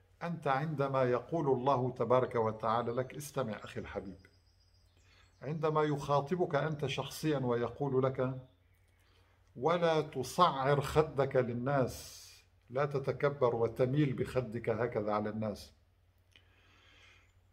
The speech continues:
"ولا تمش في الأرض مرحاً"،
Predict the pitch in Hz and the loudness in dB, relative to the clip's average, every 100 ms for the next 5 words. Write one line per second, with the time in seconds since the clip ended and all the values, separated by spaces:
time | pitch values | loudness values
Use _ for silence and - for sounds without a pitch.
0 | 120 156 175 165 151 151 190 190 151 - | -2 0 2 2 0 2 2 2 0 0
1 | 156 147 147 135 127 175 175 139 117 135 | 0 0 0 0 -2 0 0 0 -2 0
2 | 156 165 127 - 113 87 - | 4 4 4 2 -2 -2 -8